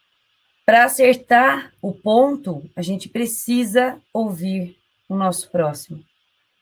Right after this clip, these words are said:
E esse, e esse próximo, ele tá próximo da gente em casa, ele tá próximo da gente na assistência fraterna, ele tá próximo da gente no trabalho, ele tá próximo da gente em vários locais.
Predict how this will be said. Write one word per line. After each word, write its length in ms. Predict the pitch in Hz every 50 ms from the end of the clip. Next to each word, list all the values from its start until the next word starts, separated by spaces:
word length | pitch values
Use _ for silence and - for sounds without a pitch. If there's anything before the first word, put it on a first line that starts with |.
| _ _
E 120 | - 208 220
esse, 240 | 233 240 - 254
e 240 | 240 226 214 208 220
esse 180 | 226 226 - 233
próximo, 540 | - 220 226 240 262 269 262 - 247 220 220
ele 100 | 214 214
tá 140 | - 226
próximo 460 | 220 - 220 220 214 214 214 - 202 190
da 120 | 190 190
gente 320 | 180 180 180 175 175 -
em 80 | 175 170
casa, 380 | 170 190 208 214 226 233 220 220
ele 140 | 196 196
tá 160 | - 190 185 180
próximo 380 | - 180 180 175 - 196 185
da 140 | 175 170 170
gente 320 | 165 175 175 170 - -
na 120 | 175 170 165
assistência 680 | 160 - - - 175 170 170 170 - - 175 156 151 - _ _ _ _ _ _ _ _ _ _ _
fraterna, 560 | 165 160 156 160 - 170 175 190 202 202 202
ele 140 | 190 180 175
tá 140 | 185 185
próximo 420 | 180 185 185 180 180 - 185 175 175
da 140 | 170 175 175
gente 540 | 165 170 165 160 160 156 - 185 165 151 - _ _ _ _ _ _ _ -
no 100 | 175 175
trabalho, 600 | 175 185 175 175 170 165 160 165 170 175 190 196 196
ele 140 | 190 185
tá 120 | 175 190 185
próximo 400 | 185 196 196 196 180 - 196 190
da 100 | 180 180
gente 260 | 180 202 196 - 214
em 20 |
vários 460 | 190 190 220 233 269 269 240 226 185 165
locais. 680 | 170 170 165 - 165 127 123 - - 160 - -